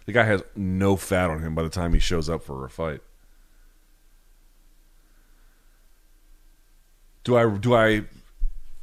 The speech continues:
do I like, uh, Robert Whitaker's chances more after tonight? Not so much after tonight, but just after the, the recent push that Whitaker's had.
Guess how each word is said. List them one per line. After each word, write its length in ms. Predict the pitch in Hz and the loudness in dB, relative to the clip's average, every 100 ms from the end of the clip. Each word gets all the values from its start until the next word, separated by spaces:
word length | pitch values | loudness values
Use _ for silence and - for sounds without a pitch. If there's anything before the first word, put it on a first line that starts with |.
| - - - - | -16 -20 -20 -12
do 140 | 120 110 | 0 2
I 40 | |
like, 480 | 104 117 131 143 - 127 - - 110 | 4 6 4 4 -4 -12 -2 2 4
uh, 140 | 104 | 4
Robert 240 | 107 110 | 2 2
Whitaker's 320 | 110 101 104 - | 0 0 -4 -4
chances 500 | 120 104 - 87 - - | -2 -2 -4 -8 -10 -6
more 340 | 98 98 90 | -2 0 0
after 280 | 85 - 82 | -2 -6 -8
tonight? 420 | 87 82 71 - | -6 -4 -6 -6
Not 220 | 147 220 | -6 -4
so 100 | - | -4
much 220 | 302 - | -2 -2
after 340 | 117 135 - 117 | 0 0 0 -6
tonight, 580 | 113 98 104 107 85 - | -6 -2 0 0 -2 -8
but 80 | 110 | -6
just 220 | 190 - | -6 -2
after 500 | 120 135 131 123 113 | 0 0 0 2 2
the, 360 | 95 95 92 85 - - _ _ _ _ _ _ _ | 2 2 0 -2 -10 -20 _ _ _ _ _ _ _
the 100 | 143 | -2
recent 400 | 160 220 208 117 | 0 0 0 -4
push 300 | - 175 - | 2 2 4
that 120 | 107 | 2
Whitaker's 380 | 87 85 - 73 | 2 0 -2 -8
had. 260 | 76 65 | -8 -8